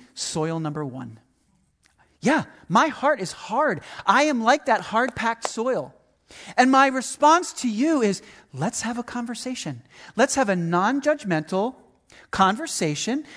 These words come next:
about where you are, why you're there, why you think your heart is hardened, and let's see where we go. Let's talk about it.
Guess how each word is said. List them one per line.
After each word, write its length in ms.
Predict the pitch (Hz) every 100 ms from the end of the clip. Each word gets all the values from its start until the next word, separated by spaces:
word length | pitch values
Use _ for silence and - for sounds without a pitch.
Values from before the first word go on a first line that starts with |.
| -
about 300 | 170 170 165
where 240 | 160 180
you 240 | 254 294 226
are, 320 | 165 233 302 - -
why 380 | 151 156 165 285
you're 200 | 339 202
there, 440 | 135 135 170 254 - -
why 340 | 160 165 233
you 180 | 330 302
think 300 | - 214 196
your 100 | 175
heart 440 | 160 - 165 156 - _
is 140 | - 151
hardened, 580 | - 147 147 170 262 269 - -
and 140 | 226
let's 200 | 240 277
see 260 | - - 262
where 220 | 214 240
we 120 | 262
go. 340 | 262 294 277 147 - _ _ _ - - _ -
Let's 200 | 349 -
talk 260 | - 440
about 240 | 494 381 277
it. 220 | 170 -